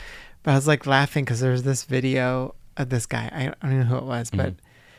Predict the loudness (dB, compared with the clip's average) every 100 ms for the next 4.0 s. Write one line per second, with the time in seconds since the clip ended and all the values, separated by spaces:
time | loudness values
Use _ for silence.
0 | _ 4 6 6 4 4 6 4 4 0
1 | -2 -4 0 2 2 0 0 0 0 0
2 | 0 2 0 -2 -2 -2 0 -2 -2 -4
3 | -6 -4 -4 -4 -4 -4 -4 -6 -10